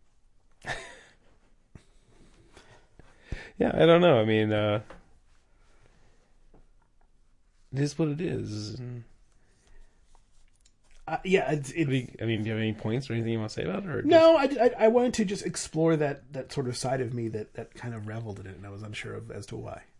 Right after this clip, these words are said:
Speaker 1: Yeah. I mean, I t-, when I made that tweet, I was like, "Oh, is that inappropriate?" I don't know, but it was such a pop culture thing, and it went so far off the deep end.
Speaker 2: Yeah.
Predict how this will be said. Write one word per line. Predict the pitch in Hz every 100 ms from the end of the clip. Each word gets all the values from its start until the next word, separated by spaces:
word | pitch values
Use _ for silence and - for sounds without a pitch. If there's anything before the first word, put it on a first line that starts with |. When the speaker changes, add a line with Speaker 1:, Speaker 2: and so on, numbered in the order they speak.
| _ - - 180
Speaker 1:
Yeah. | 175 170 170 - - - - - -
I |
mean, | 180 175
I |
t-, | 160 -
when | 170
I | 170
made | 170
that | 156 113
tweet, | - 156 117 -
I | 117
was | 120
like, | 117 -
"Oh, | 147 151
is | 151
that | 180 156 131 143
inappropriate?" | 131 - 175 165 170 165 156 156 - - - - 151
I | 127
don't | 113 104
know, | 104 110
but | 120 -
it | -
was | 123 127
such | - 160 -
a | 131 123
pop | - 131 -
culture | 139 131 110
thing, | 104 - 127 107 113 117 - - - - -
and | 110
it | 110
went | 113 113
so | 139 147
far | 139 135
off | 120
the | 113
deep | 107 113 110
end. | 104 101 98
Speaker 2:
Yeah. | 127 98 92